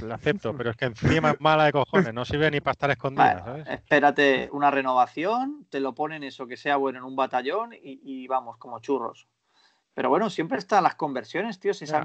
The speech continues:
Speaker 2: mini
Speaker 1: acaba
Speaker 2: no te gusta como tal,
Speaker 1: se
Speaker 2: cortas,
Speaker 1: aca-, ac-,
Speaker 2: pinchas,
Speaker 1: acaban de
Speaker 2: pegas.
Speaker 1: salir los ba-, los batallones de na-, de esto y son una porquería.
Speaker 2: Bueno, hasta que venga un tío que le ha sacado punta y, y te lo meta roto en un torneo, gane el torneo y todo el mundo a hacer el batallón.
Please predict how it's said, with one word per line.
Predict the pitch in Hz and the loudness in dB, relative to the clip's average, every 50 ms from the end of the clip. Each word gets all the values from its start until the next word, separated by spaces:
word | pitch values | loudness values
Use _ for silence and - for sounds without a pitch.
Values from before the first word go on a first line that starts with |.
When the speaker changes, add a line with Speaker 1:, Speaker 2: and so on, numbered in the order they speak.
| 170 170 | -2 0
Speaker 2:
mini | 175 | 2
Speaker 1:
acaba | 151 156 156 | 2 4 4
Speaker 2:
no | 190 | 2
te | 165 | 0
gusta | 160 170 165 - - 175 170 165 165 147 | -2 -4 -4 0 2 4 4 4 2 0
como | - 160 156 156 143 | -2 -4 -4 -4 -2
tal, | 131 170 180 190 226 247 254 - | 0 2 2 2 0 -2 -6 -14
Speaker 1:
se | - | -18
Speaker 2:
cortas, | _ 147 156 165 - - 196 175 | _ -10 -10 -10 -6 -6 -4 -2
Speaker 1:
aca-, | 139 147 - | -2 -2 0
ac-, | - 147 | -2 -4
Speaker 2:
pinchas, | 139 - - 214 - | -4 -2 -2 -2 0
Speaker 1:
acaban | - 143 143 151 | 2 4 4 4
de | 156 - | 4 4
Speaker 2:
pegas. | 165 - | 4 4
Speaker 1:
salir | 151 151 147 151 | 4 4 4 4
los | 156 143 | 4 4
ba-, | 156 170 - | 2 0 0
los | 175 147 127 | -4 -4 -2
batallones | 139 131 - 131 123 123 127 123 123 123 117 | -2 -2 -2 -2 -4 -4 -4 -4 -6 -8 -6
de | 120 117 117 | -6 -8 -6
na-, | 113 120 - | -6 -8 -10
de | - 117 113 123 | -10 -10 -10 -10
esto | 131 - - 123 117 | -10 -10 -10 -10 -10
y | 107 | -8
son | 117 120 117 | -8 -8 -6
una | 110 107 | -6 -6
porquería. | 95 110 104 - - 110 104 135 175 160 117 - _ - - - 92 80 80 82 - - _ _ _ _ _ _ | -8 -8 -14 -10 -10 -10 -8 -8 -10 -12 -14 -14 _ -20 -18 -16 -16 -16 -16 -16 -20 -20 _ _ _ _ _ _
Speaker 2:
Bueno, | 180 185 170 135 117 113 117 - - | -10 -8 -8 -8 -8 -10 -14 -8 -8
hasta | 139 127 - 160 143 | -8 -4 -2 -2 0
que | 135 143 139 | 0 0 -2
venga | 165 170 180 190 | -2 0 0 0
un | 185 180 151 | 0 0 0
tío | - 147 143 131 | 2 2 2 2
que | 123 139 | 2 0
le | 135 143 | 0 0
ha | 147 151 156 | -2 -4 -8
sacado | - 175 147 160 151 139 131 | -10 -4 0 2 2 2 0
punta | 143 175 190 190 226 233 240 226 | -2 -8 -6 -4 -4 -4 -2 -2
y, | 185 147 135 131 131 139 - | -4 -4 -4 -6 -8 -8 -8
y | 147 135 131 | -8 -8 -8
te | - - 135 | -6 -6 -6
lo | 131 127 | -6 -6
meta | 139 143 - 160 147 | -8 -4 -2 -2 -2
roto | 143 135 - 135 | -2 -4 -6 -8
en | 127 135 | -12 -12
un | 147 151 | -14 -8
torneo, | - 156 139 139 131 143 160 190 214 226 233 190 | -6 -4 -4 -4 -6 -10 -8 -8 -6 -6 -6 -4
gane | 147 143 151 | -4 -4 -4
el | 139 | -4
torneo | - 147 135 139 143 165 190 185 | -4 -4 -4 -4 -4 -6 -8 -8
y | |
todo | 156 156 143 | -4 -6 -6
el | 139 | -6
mundo | 143 151 160 175 175 175 175 156 | -6 -12 -10 -6 -6 -2 0 0
a | 135 | 0
hacer | 123 - 147 143 | 0 -2 -6 -4
el | 143 | -4
batallón. | 135 131 131 127 120 120 127 - _ | -4 -4 -6 -8 -12 -12 -18 -20 _